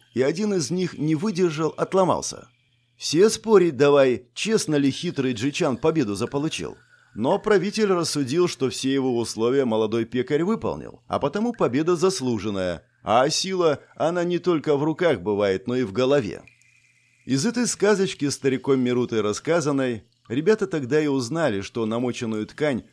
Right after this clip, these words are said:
куда труднее разорвать, чем сухую. Просто до этого момента никто и помыслить не мог, что подобное знание может в жизни пригодиться.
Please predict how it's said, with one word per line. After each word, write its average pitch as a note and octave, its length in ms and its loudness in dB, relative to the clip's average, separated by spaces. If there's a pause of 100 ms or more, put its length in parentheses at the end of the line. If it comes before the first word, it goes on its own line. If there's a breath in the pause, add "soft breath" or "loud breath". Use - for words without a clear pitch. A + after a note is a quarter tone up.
куда F#3 300 -2
труднее C#3 580 0
разорвать, A2+ 560 0
чем A#2+ 220 -4
сухую. F#2+ 520 -8 (480)
Просто G3 320 -2
до G3 120 6
этого G3+ 320 2
момента E3+ 440 -2
никто C#3 320 0
и E3+ 60 6
помыслить D3 680 0
не A#2+ 120 -2
мог, D3 240 0
что - 240 -2
подобное A#2+ 560 0
знание A#2 400 -2
может A2 260 -4
в A2 60 -12
жизни A2 320 -6
пригодиться. G#2 760 -4